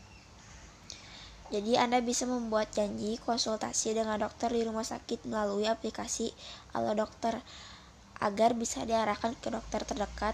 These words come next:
yang ada, yang dapat membantu Anda. Alo Dokter juga memiliki fitur untuk membantu Anda memeriksa risiko tertular virus corona dengan lebih mudah. Untuk menggunakan fitur tersebut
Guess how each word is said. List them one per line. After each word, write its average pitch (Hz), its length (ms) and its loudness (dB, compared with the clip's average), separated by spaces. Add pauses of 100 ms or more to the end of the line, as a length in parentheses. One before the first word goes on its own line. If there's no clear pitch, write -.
(160)
yang 214 320 0
ada, 214 300 0 (260)
yang 220 160 2
dapat 220 320 2
membantu 214 320 0
Anda. 226 320 -2 (1900)
Alo 233 320 6
Dokter 226 480 4
juga 220 480 2 (240)
memiliki 233 480 -2
fitur 254 480 0
untuk 233 320 -4
membantu 226 480 -2
Anda 214 320 0
memeriksa 233 560 2
risiko 240 560 0 (320)
tertular 233 480 2
virus 233 320 0
corona 233 400 4
dengan 226 320 2
lebih 220 160 -4
mudah. 226 320 2 (560)
Untuk 233 320 -4
menggunakan 226 480 -2
fitur 247 240 0
tersebut 240 560 -2